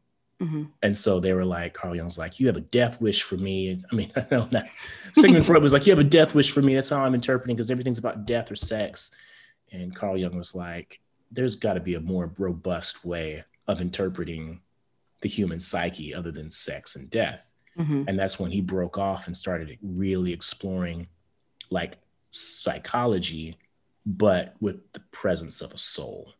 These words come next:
Speaker 1: Mm-hmm.
Speaker 2: And that's a big deal for me right now, 'cause one of my major whys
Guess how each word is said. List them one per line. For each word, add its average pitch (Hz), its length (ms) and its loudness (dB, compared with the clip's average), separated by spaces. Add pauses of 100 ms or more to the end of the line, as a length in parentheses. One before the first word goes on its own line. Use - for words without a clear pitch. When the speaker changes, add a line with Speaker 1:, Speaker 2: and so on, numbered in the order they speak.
(140)
Speaker 1:
Mm-hmm. 151 320 0 (260)
Speaker 2:
And 101 100 4
that's 101 160 2
a 95 60 0
big 90 260 -2
deal 92 200 0
for 87 160 -8
me 82 240 -6
right 71 280 -10
now, 117 320 2
'cause 87 220 -6
one 92 140 -2
of 90 100 -6
my 107 180 2
major 85 380 2
whys 90 720 -2